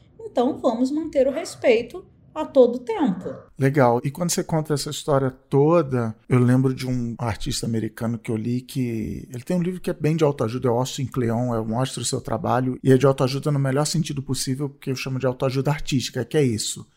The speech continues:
Speaker 2: "Cara, faz, cria, mostra o seu trabalho, não tenha medo de mostrar o seu trabalho e tal." E a primeira, literalmente o primeiro capítulo dele se chama "Encontre a Sua Cena", né? Cena índia, cena cultural, a cena musical e tal. E, e eu tô vendo, você,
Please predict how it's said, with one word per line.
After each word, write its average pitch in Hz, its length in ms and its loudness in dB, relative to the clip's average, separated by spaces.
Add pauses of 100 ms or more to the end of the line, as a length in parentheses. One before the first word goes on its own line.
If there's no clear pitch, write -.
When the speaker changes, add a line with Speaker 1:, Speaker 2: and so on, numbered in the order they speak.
Speaker 2:
"Cara, 165 300 2
faz, 180 560 0
cria, 170 440 2
mostra 175 340 4
o - 40 -2
seu 165 120 -2
trabalho, 143 680 0
não 139 120 -4
tenha 180 180 0
medo 151 320 0
de 147 80 -8
mostrar 139 260 -2
o 135 40 -4
seu 139 120 -4
trabalho 131 260 -2
e - 40 -8
tal." 156 120 0 (200)
E 170 80 4
a 180 60 6
primeira, 202 500 6
literalmente 202 540 0
o 175 40 -10
primeiro 175 320 -2
capítulo 175 520 -6
dele 160 180 -2
se 190 160 -6
chama 180 400 0 (160)
"Encontre 175 580 2
a 190 60 2
Sua 196 240 2
Cena", 156 500 2
né? 135 180 -4 (140)
Cena 180 380 4
índia, 151 400 2
cena 175 420 2
cultural, 143 680 4
a 120 40 0
cena 131 880 0
musical 127 760 2
e - 20 -8
tal. 139 340 0 (280)
E, 139 440 2
e 139 40 4
eu 151 160 2
tô 151 220 0
vendo, 147 280 0
você, 160 140 -2